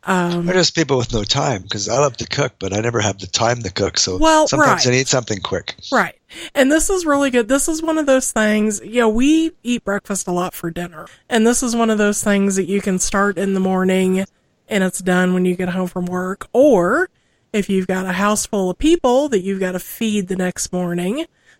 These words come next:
Speaker 1: you can throw everything together and toss it in the crock pot, and poof, breakfast is done. Um,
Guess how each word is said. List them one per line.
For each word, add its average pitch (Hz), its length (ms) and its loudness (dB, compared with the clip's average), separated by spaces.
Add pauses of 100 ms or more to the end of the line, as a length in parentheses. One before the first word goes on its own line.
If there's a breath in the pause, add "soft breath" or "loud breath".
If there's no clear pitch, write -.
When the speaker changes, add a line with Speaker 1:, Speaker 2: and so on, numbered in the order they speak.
Speaker 1:
you 202 160 0
can 185 440 -4
throw 190 300 0
everything 185 400 -4
together 185 340 -4
and 202 140 -6
toss 190 320 -8
it 214 40 -12
in - 80 -14
the 180 80 -16
crock 185 260 -8
pot, 202 420 -4
and 190 300 -6 (100)
poof, 269 340 -2 (100)
breakfast 208 480 -8
is 185 140 -16
done. 185 560 -10 (540 loud breath)
Um, 190 520 2